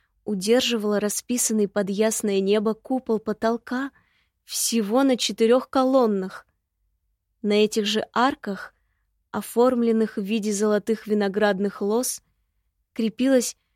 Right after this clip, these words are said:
пять монументальных хрустальных люстр. Сейчас горела только центральная, и в углах между колонн и арок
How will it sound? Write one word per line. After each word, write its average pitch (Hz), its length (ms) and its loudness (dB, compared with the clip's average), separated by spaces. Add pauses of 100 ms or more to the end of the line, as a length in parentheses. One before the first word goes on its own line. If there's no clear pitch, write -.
(260)
пять 262 280 2
монументальных 220 880 2
хрустальных 233 800 0
люстр. 226 540 -2 (1000)
Сейчас 226 460 0
горела 226 400 4
только 226 320 0
центральная, 202 800 0 (720)
и 214 80 -4
в 202 120 -2
углах 214 480 2
между 208 340 0
колонн 214 460 0 (100)
и 208 160 -6
арок 233 480 -2